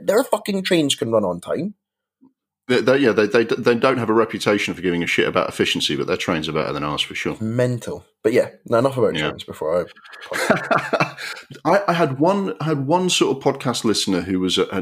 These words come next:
Speaker 2: a sort of, you know, not convinced about this film. Everyone else loved it. Someone else said, I don't know what you think of these criticisms, they said they felt it took a long time to get going.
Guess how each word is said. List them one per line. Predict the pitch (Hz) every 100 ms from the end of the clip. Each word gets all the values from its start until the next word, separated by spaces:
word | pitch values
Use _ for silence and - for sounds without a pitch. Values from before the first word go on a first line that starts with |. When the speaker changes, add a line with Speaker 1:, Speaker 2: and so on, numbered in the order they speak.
| -
Speaker 2:
a |
sort | - 104 92
of, | 90 - _ -
you | 101
know, | 85 -
not | 101 107 -
convinced | 98 95 92
about | 98 78
this | 87
film. | 78
Everyone | 117 131 131
else | 113 -
loved | 98 90
it. | 90 - - - -
Someone | - 147 160
else | 147 -
said, | 101
I | 87
don't | 104
know | 104
what | 95
you | 87
think | 104
of | 95
these | 85
criticisms, | - 90 - 78 78
they | 90
said | - 110
they | 123
felt | - 143
it | 87
took | - -
a |
long | 92 113 113
time | 113 95
to | 87
get | 87 87
going. | 101 82 64 69